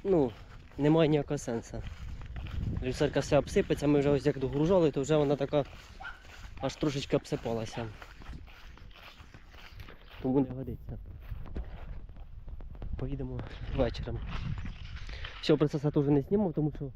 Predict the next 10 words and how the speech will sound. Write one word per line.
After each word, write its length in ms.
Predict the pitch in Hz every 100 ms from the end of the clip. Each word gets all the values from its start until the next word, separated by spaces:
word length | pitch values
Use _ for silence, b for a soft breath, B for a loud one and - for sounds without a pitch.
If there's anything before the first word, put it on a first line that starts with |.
| - - - - - - -
грузимо 480 | 165 165 156 156
вдвох, 360 | 160 170 220 196 - - - - - -
незручно 520 | 135 131 135 - 127
знімати, 500 | 123 151 185 143 139 - - - -
бо 120 | 117
Оксана 300 | 120 - -
на 80 | 127
господарстві 500 | 123 - - 165 127
залишається. 640 | 127 123 - 135 127 131 117 B B B B B B B B -
Коров 300 | 151 143